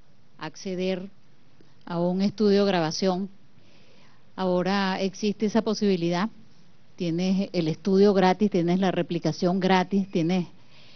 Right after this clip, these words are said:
todo el apoyo que necesita un artista para, eh, difundir y hacer conocer su talento. Así que altamente agradecidos,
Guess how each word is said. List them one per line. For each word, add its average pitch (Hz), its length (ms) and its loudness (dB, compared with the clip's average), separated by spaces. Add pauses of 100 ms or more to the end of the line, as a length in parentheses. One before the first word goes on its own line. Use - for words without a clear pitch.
(240)
todo 220 300 6
el 240 80 2
apoyo 202 420 -4
que 185 420 -4
necesita 175 540 -6
un 185 80 -4
artista 190 400 -4
para, 175 360 -4 (760)
eh, 143 640 0 (220)
difundir 208 720 6 (160)
y 190 60 -4
hacer 175 260 -2
conocer 196 460 0
su 208 140 -4
talento. 156 440 -2 (580)
Así 165 240 -8
que 190 380 -2
altamente 190 880 0 (100)
agradecidos, 185 1080 4